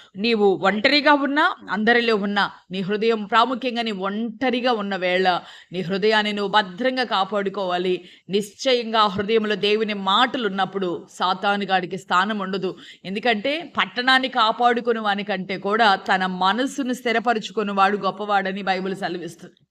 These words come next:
పట్టణాన్ని కాపాడటం, అందరినీ లీడ్ చేయడం, అందరినీ నడిపించడం మనకి బాగానే తేలిగ్గానే ఉంటది. ఎవరినైనా అడ్మినిస్ట్రేట్ చేయటం బాగానే ఉంటదండి. అందరినీ నడిపిస్తా ఉంటారు పెద్దోళ్ళలాగా నిలబడి,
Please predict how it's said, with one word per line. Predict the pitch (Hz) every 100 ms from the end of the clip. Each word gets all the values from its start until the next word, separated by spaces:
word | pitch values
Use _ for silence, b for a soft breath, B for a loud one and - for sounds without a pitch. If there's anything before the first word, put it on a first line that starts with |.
| b b b b
పట్టణాన్ని | 160 160 214 247 247
కాపాడటం, | 233 226 233 226 226 233
అందరినీ | 208 202 240 254 240 240
లీడ్ | 220 240 196 233
చేయడం, | 233 233 226 226 b b b -
అందరినీ | 202 262 320 320 320 311 302
నడిపించడం | 262 240 262 285 269 269 254 226 -
మనకి | 196 214 220
బాగానే | 185 196 220 269
తేలిగ్గానే | 269 254 247 285 214 226 175
ఉంటది. | 160 196 170 - _ _ _ -
ఎవరినైనా | 196 220 277 285 277 285
అడ్మినిస్ట్రేట్ | 226 208 294 269 262 247 196
చేయటం | 233 233 254
బాగానే | 214 247 269
ఉంటదండి. | 240 226 214 165 135 165 - b b b b
అందరినీ | 175 226 277 277 285
నడిపిస్తా | 254 254 285 254 277
ఉంటారు | 254 240 254 233
పెద్దోళ్ళలాగా | 226 208 247 247 240 240
నిలబడి, | 226 226 247 254 175